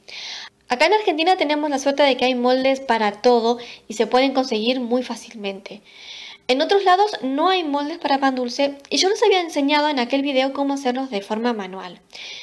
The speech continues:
Les voy a poner el enlace al video en la cajita de información y por acá por la pantalla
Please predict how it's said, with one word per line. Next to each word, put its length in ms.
Les 140
voy 100
a 80
poner 240
el 100
enlace 800
al 340
video 260
en 100
la 100
cajita 280
de 40
información 760
y 540
por 140
acá 200
por 100
la 100
pantalla 360